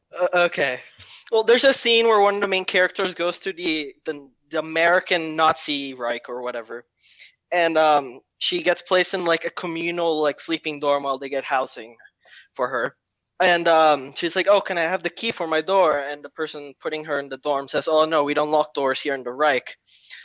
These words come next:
So m-, my friend and I were talking, 'cause he's also into the show, and he said, uh, "You know what, you know why that's funny?" And he's,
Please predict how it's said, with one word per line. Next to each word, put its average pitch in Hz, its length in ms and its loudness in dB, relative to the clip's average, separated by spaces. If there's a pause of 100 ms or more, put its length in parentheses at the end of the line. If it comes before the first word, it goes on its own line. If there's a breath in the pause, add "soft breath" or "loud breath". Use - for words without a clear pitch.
(160 loud breath)
So 180 180 2
m-, 165 100 -2 (120)
my 165 120 0
friend 202 360 2
and 185 120 2
I 180 100 6
were 160 120 4
talking, 196 340 2
'cause 160 160 -4
he's 240 180 2
also 180 280 2
into 147 180 -8
the 139 80 -6
show, 165 340 2 (380 loud breath)
and 175 120 -8
he 175 100 -6
said, 175 280 0
uh, 156 280 4
"You 170 100 -16
know 269 180 4
what, 196 220 2 (280)
you 175 140 -14
know 220 140 2
why 185 140 4
that's 165 200 2
funny?" 160 300 0
And 135 160 -18
he's, 139 160 -20